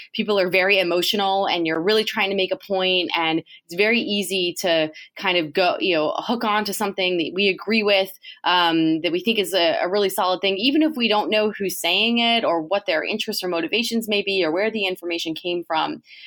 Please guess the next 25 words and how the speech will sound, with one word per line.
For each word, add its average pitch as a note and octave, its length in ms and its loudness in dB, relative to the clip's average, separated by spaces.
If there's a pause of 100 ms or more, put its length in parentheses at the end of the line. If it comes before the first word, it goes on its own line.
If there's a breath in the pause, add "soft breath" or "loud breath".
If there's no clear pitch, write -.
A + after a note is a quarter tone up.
(120)
And A3 140 2
I - 20 2
think E4+ 180 4
it's F#4+ 120 0
just F#4+ 160 0
important B3+ 500 0
for A#3+ 60 -8
people A#3 400 -4
to, G3 340 2
to G#3 320 2
apply F#3+ 380 0
that E3+ 240 0
same F#3 180 -4
critical F3+ 360 -6
thinking A3+ 360 -4
lens - 360 -4
that F3 100 -4
we F#3 120 -2
would F3 260 -2
to F#3+ 100 -4
any F3+ 280 0
other F3 160 0
piece F3 220 -14
of D#3+ 60 -10
information. F3 680 -2